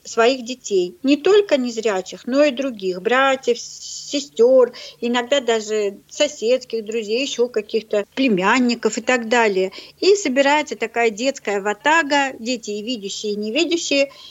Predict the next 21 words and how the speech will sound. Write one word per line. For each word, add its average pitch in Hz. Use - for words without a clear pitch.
и 381
педагог 233
продумывает 214
программу 220
так, 320
чтобы 214
дети 240
максимально 233
друг 214
с 208
другом 202
взаимодействовали, 190
максимально 233
друг 202
другу 233
помогали. 208
И 381
еще 269
у 349
нас 277
разные 262